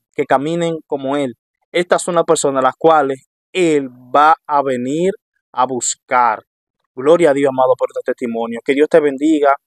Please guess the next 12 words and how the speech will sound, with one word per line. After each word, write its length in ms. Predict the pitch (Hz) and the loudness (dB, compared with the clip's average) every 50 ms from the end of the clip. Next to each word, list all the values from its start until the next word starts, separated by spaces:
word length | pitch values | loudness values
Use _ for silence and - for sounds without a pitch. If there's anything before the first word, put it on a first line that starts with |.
| _ _ _ _ _ _ | _ _ _ _ _ _
que 80 | 139 | -8
Dios 140 | 123 131 131 | -8 -6 -4
te 80 | - 139 | -4 -2
guarde 520 | 123 143 143 147 143 131 123 127 127 131 - _ _ _ _ _ _ | 2 4 4 4 4 2 0 -4 -6 -6 -8 _ _ _ _ _ _
y 360 | 170 175 170 156 151 147 - - _ _ _ _ _ | -8 -6 -6 -6 -6 -8 -8 -10 _ _ _ _ _
nos 160 | 139 139 131 | -6 -2 -2
vemos 280 | 135 143 165 165 - - | 0 0 0 0 0 0
en 140 | 147 139 135 | -2 -2 0
otra 220 | 143 147 - 151 | -2 0 0 -2
entrega. 480 | 139 127 - 127 127 127 123 117 107 107 - _ _ _ _ _ | -2 -2 0 2 2 2 2 2 -2 -6 -8 _ _ _ _ _
Dale 300 | _ 127 127 139 143 135 | _ -2 0 2 2 2
like, 400 | 131 131 135 143 143 139 139 - | 4 4 4 2 2 -2 -6 -12